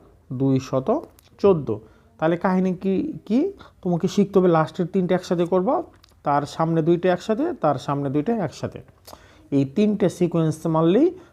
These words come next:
তুমি দেশীয় সংখ্যারীতি পঠন তুমি শিখতে পারবা। আমি আরেকটি উদাহরণ দিয়ে শেষ করতেছি যেন তোমাদের ক্লিয়ার হয়ে যায়।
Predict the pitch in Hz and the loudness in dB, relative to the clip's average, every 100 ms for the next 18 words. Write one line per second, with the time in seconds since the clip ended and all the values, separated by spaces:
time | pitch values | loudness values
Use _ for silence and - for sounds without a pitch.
0 | _ 156 135 180 175 190 170 - 170 151 | _ -4 2 2 2 2 0 0 -4 -4
1 | 151 151 233 - 151 147 151 139 175 311 | -4 -4 -4 2 0 2 -4 -2 0 -2
2 | 311 - _ - 147 135 127 107 104 101 | -4 -14 _ -8 -8 -4 -6 -6 -8 -10
3 | 107 _ - 185 185 170 185 202 196 185 | -16 _ -4 2 4 2 2 4 4 4
4 | 185 185 180 170 - 170 - - 240 - | 2 0 2 -2 -2 -4 -4 -6 -6 -6
5 | _ _ _ _ _ _ _ - 147 160 | _ _ _ _ _ _ _ -4 2 4
6 | 160 156 156 147 160 156 156 151 180 | 4 4 2 2 2 4 2 2 0